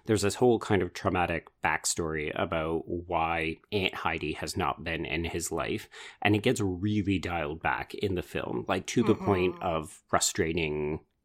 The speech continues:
Speaker 1: simplicity. But in the book, it's because Aunt Heidi ended up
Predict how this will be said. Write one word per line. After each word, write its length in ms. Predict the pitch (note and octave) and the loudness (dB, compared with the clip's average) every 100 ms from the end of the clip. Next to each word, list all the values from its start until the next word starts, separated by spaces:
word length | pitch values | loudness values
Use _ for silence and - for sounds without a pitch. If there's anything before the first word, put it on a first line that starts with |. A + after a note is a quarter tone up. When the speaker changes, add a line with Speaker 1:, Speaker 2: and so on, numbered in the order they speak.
| _ _ | _ _
Speaker 1:
simplicity. 840 | - G2+ E2 - E2 A2 A#2 C3+ C#3 - - - - | -2 0 0 0 -4 -2 -2 -2 -6 -12 -18 -12 0
But 160 | A#2 | 2
in 100 | A2 | 4
the 60 | G2 | 2
book, 520 | E2 - E3+ G2 F2 - A2 | 0 2 4 4 2 -2 0
it's 260 | G2+ - | 0 -2
because 880 | - G2 - G#2 G2 F#2+ F2+ - - _ _ _ - | -4 -4 2 4 4 2 -2 -2 -4 _ _ _ 0
Aunt 240 | G2 G#2+ - | 2 0 -2
Heidi 680 | - - G2+ G#2+ A2+ A2+ - | -8 -2 0 0 0 0 0
ended 340 | G2+ G#2 G#2 | 2 4 6
up 200 | G#2 | 4